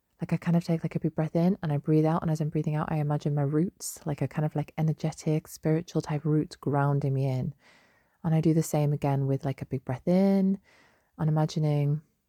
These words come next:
my, like, expansion, like, a light expanding through my body, up through my head to the world, like, a kind of this idea of connecting to all that is. And then I take another third breath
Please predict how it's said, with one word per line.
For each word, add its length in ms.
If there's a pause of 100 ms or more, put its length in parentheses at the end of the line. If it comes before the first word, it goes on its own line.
(200)
my, 640 (380)
like, 120
expansion, 1160 (100)
like, 160
a 60
light 360
expanding 760
through 480 (480)
my 140
body, 400
up 80
through 160
my 80
head 380
to 100
the 140
world, 420
like, 140
a 40
kind 300
of 100
this 160
idea 300
of 100
connecting 540
to 160
all 180
that 160
is. 420 (920)
And 100
then 140
I 80
take 200
another 220
third 320
breath 380